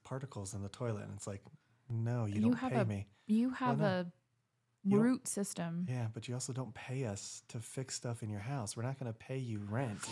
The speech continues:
Speaker 1: and then fix things for you. That's not how this works.
Speaker 2: Yeah, that's not how this works.
Speaker 1: Uh, but anyways, i-, it was interesting. Uh, it would have been interesting to see inside 'cause the, the bed,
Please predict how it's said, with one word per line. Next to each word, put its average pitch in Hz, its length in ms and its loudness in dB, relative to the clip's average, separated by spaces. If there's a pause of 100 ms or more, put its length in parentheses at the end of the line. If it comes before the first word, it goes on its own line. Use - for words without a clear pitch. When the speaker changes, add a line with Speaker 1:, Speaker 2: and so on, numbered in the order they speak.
(440)
Speaker 1:
and 117 180 0
then 113 120 4
fix - 420 -4
things 101 320 -6
for 101 200 -6
you. 98 140 -6
That's 104 240 -6
not 143 160 -2
how 151 120 -6
this - 260 -6
works. 117 180 0
Speaker 2:
Yeah, 220 120 2
that's 208 200 -2 (100)
not - 100 -12
how 185 80 -10
this 196 200 -10
works. 185 420 -10 (280)
Speaker 1:
Uh, 120 220 4
but 117 140 2
anyways, 117 380 2 (320)
i-, - 40 -12
it 127 200 0
was 147 180 0
interesting. 127 640 -2 (380)
Uh, 110 240 0
it 120 60 0
would 151 80 2
have 151 80 -2
been 135 120 -2
interesting 120 340 0
to 123 60 0
see 120 140 -2
inside 117 320 0
'cause 113 180 -6
the, 101 260 -2 (180)
the 101 280 -2 (460)
bed, 110 220 -2